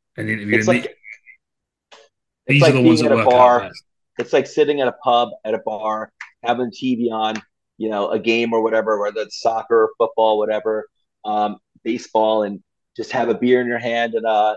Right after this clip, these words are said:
Speaker 2: and just chit chat in sports, you know. And I could always listen to intelligent sports fans talk about sports,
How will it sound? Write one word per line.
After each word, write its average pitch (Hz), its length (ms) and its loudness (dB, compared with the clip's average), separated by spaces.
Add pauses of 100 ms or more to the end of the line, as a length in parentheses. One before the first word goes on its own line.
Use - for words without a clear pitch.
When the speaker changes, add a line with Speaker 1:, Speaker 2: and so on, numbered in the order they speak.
(120)
Speaker 2:
and 107 120 -10
just 120 240 -4
chit 147 200 -4
chat 120 220 -2
in 87 100 -8
sports, - 580 -2
you 95 100 -14
know. 98 220 -6 (340)
And 131 80 2
I 214 80 2
could 247 100 -4
always 190 300 6
listen 131 300 -4
to 117 120 -4
intelligent 120 600 -2
sports - 460 -4
fans 107 380 -2
talk 113 280 2
about 98 360 -4 (420)
sports, - 680 -10